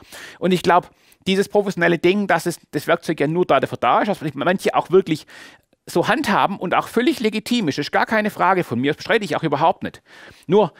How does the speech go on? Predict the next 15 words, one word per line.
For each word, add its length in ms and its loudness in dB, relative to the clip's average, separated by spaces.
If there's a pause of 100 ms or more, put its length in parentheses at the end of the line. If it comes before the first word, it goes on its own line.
(100)
das 200 -4
normale 360 4
Leben 380 4
holt 120 0
einen 140 2
oft 220 0
genug 320 0
ein, 320 0 (200)
dass 200 -2
man 160 0
halt 160 2
einfach 340 0
sagt, 400 -4 (180)
komm, 440 -2
okay, 480 -2